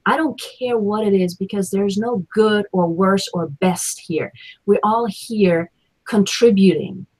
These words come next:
from love, as Virginia said earlier. And so the, the gift is really the first step towards it, getting you started, and then finding somebody else, hopefully after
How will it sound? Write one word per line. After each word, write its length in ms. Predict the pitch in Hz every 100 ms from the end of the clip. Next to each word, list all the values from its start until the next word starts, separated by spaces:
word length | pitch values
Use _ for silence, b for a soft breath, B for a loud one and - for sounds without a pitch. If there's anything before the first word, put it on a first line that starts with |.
| _ _
from 240 | - 220 240
love, 380 | 233 220 220 220
as 160 | 160
Virginia 400 | 170 175 170 151
said 260 | 147 165 147
earlier. 460 | 156 147 139 120 117 _ _ _ _ _
And 200 | 185 220
so 160 | 240 220
the, 240 | 214 190
the 120 | 214
gift 260 | 220 302 -
is 160 | 214
really 240 | 202 208 202
the 120 | 185
first 380 | - 220 208 -
step 300 | - 190 -
towards 420 | - 202 190 185
it, 220 | 175 165 _
getting 300 | - 269 247
you 160 | 220 196
started, 600 | 190 - 180 175 170 175
and 140 | 180 190
then 220 | 185 185 b b b b _ _ _
finding 420 | 247 262 285 247
somebody 540 | 214 - 240 220 202 196
else, 240 | 196 190
hopefully 560 | - 196 - 208 196 180
after 400 | 170 180 -